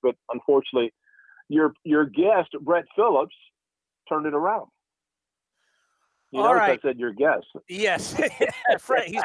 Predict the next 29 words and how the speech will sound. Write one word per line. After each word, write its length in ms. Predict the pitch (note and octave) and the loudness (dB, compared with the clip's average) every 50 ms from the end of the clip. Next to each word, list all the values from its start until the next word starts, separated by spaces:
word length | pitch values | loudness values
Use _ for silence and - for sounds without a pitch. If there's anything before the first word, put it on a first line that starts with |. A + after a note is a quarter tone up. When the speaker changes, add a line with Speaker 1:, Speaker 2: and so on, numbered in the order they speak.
| E3+ - F#3+ | -6 -6 -4
Speaker 2:
now 160 | F#3+ F#3 - | -4 -4 -2
friend 240 | - F3+ F3 E3 - | -2 -4 -6 -4 -6
of 60 | - | -6
the 40 | - | -4
program. 400 | - D#3+ D#3+ E3 D3 A#2+ G2+ - - _ _ _ _ - | -2 -2 0 0 -2 -6 -10 -12 -16 _ _ _ _ 0
Uh, 260 | F3+ F3 F3 E3 D#3+ D3+ D3 | 2 4 4 4 2 0 -4
Matt 280 | E3 F#3+ G#3 B3+ D4 | -6 -4 -2 0 2
Speaker 1:
Right. 200 | - D3+ C3+ - | 2 2 2 0
Speaker 2:
Chapman 540 | A#3 A#3+ A3+ A3+ G3+ D3+ D#3 D3 C3 C3+ D3 _ _ _ _ _ _ _ _ _ _ _ _ _ _ _ | -2 -4 -4 -6 -6 -8 -10 -10 -10 -12 -18 _ _ _ _ _ _ _ _ _ _ _ _ _ _ _
is 220 | F#3+ F3+ E3+ C#3+ | -8 -8 -6 -8
one 380 | C#3 C#3+ D#3 F#3 G#3 A#3 C4 C#4+ | -10 -6 -2 0 0 0 0 -4
for 200 | - - A#3 A3 | -8 -8 -8 -8
twenty-four 1000 | - - - G#3 G#3 G#3 G#3 G3+ F#3 - G3 F#3 E3+ D3+ B2+ A2+ A2 G#2+ G#2+ - _ - | -8 -8 -6 -4 -4 -4 -6 -8 -8 -6 -4 -2 -2 -2 -2 -4 -4 -6 -10 -14 _ -8
with 280 | D3 D#3+ E3 - - - _ - | -4 -4 -4 -4 -8 -14 _ -12
twelve 320 | - F3 G3 G#3 A#3+ A3 - - | -2 2 2 2 2 2 -2 -4
Speaker 1:
Yeah. 80 | - - | -2 0
Speaker 2:
strikeouts 640 | F#3+ F#3+ F#3 D#3+ - D#3+ D3 D3 D3 C#3+ - D#3+ | 0 0 0 -2 -4 -2 -2 -2 -2 -2 -6 -10
in 60 | D3+ | -10
the 80 | D3+ D3 | -8 -4
last 340 | D3 D3 D3+ D3 C#3+ - D3+ | -2 0 0 0 -2 -4 -6
nine 240 | D3 D3 D3 C#3 C3+ | -4 -4 -4 -6 -6
games. 320 | C#3 D3+ C#3+ C3+ - - - - | -8 -8 -8 -8 -12 -14 -4 2
But, 240 | G3 A#3 - - G#3 | 2 2 2 2 2
Ray, 340 | G3 F3+ F3 E3+ E3+ E3+ - _ _ _ _ _ _ _ | 2 2 4 2 0 -2 -4 _ _ _ _ _ _ _
today's 440 | - G3 G3 G#3 A#3 C4 C#4 B3 G3 | -4 0 0 2 2 2 0 -2 -4
his 160 | B3+ A3 E3+ | -6 -6 -4
birthday. 640 | D3+ F3+ G#3+ G#3+ G3 - _ E3 C#3 A2 F2 D2 - _ _ _ _ _ _ _ _ _ - | 0 2 2 2 0 -2 _ -6 -6 -6 -6 -8 -14 _ _ _ _ _ _ _ _ _ -12
Some 440 | - - - G#3+ A3 B3+ D4+ E4 D4 | -8 -4 -2 0 2 2 0 0 -2
guys 800 | C#4 B3+ A#3+ A3+ A3 G#3+ G#3 G3+ G3+ G3+ G#3+ G3+ - - - | -2 0 2 2 2 2 0 0 -2 -4 -6 -6 -8 -10 -12